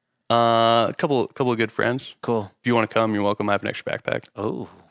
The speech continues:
Speaker 2: might take you up on that.
Speaker 1: Yeah.
Speaker 2: We'll see where I'm at in a
Speaker 1: Be
Speaker 2: year.
Speaker 1: fun. I, we, we
Speaker 2: Might be dead. I don't know. <laughs>
Speaker 1: Maybe.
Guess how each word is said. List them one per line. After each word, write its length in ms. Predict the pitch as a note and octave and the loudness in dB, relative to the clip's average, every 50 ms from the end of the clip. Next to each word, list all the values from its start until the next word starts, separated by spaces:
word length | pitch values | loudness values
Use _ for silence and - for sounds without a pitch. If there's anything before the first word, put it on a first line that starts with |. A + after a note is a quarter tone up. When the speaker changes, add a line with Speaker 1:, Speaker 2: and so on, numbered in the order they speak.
| _ _ _ _ _ _ - | _ _ _ _ _ _ -10
Speaker 2:
might 160 | G#2+ G2+ - | -8 -8 -6
take 180 | - G#2 F#2+ - | -6 -6 -6 -6
you 80 | G#2+ | -8
up 140 | A2+ - - | -8 -8 -8
on 80 | G2+ F#2 | -10 -10
that. 180 | E2+ D#2 - - _ - | -10 -12 -14 -18 _ -14
Speaker 1:
Yeah. 140 | - - B2+ B2 - | -12 -12 -12 -8 -4
Speaker 2:
We'll 80 | - | -4
see 180 | A2 - - A#2+ | 0 0 2 2
where 160 | G#2+ G#2 G2+ | 4 4 2
I'm 80 | G2 G2+ | 4 2
at 140 | G#2 G2+ - | 2 0 0
in 60 | F#2+ | -2
a 40 | F#2 | -2
Speaker 1:
Be 60 | F2 | -2
Speaker 2:
year. 120 | F2 F2+ | -2 -2
Speaker 1:
fun. 160 | F#2+ A#2+ A#2 - | 0 -2 -2 0
I, 100 | - G#2+ | -2 -2
we, 180 | G#2 A2+ - | -2 -2 -4
we 120 | - A2+ A2 - | -4 -4 0 2
Speaker 2:
Might 120 | B2 B2 | 2 2
be 80 | B2 A#2 | 2 2
dead. 260 | - G#2 G#2 G#2+ G2+ G#2 | 2 2 2 2 0 -2
I 40 | F#2+ | -2
don't 140 | G2+ G#2 A2+ | -2 0 2
know. 300 | G#2+ G#2 - - E3 - - | 0 0 0 0 -2 -2 0
<laughs> 40 | - | 0
Speaker 1:
Maybe. 240 | C#3 D3+ F3 D#3 | 2 2 4 4